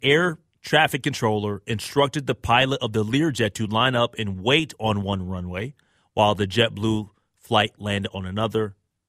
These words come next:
The Learjet pilot read back the instructions clearly but began a takeoff roll instead.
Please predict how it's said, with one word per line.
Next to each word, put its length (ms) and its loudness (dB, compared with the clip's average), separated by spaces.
The 140 2
Learjet 460 0
pilot 400 0
read 180 -2
back 200 0
the 80 -10
instructions 480 -2
clearly 720 -2
but 100 -2
began 440 0
a 100 -6
takeoff 640 -2
roll 440 0
instead. 680 -8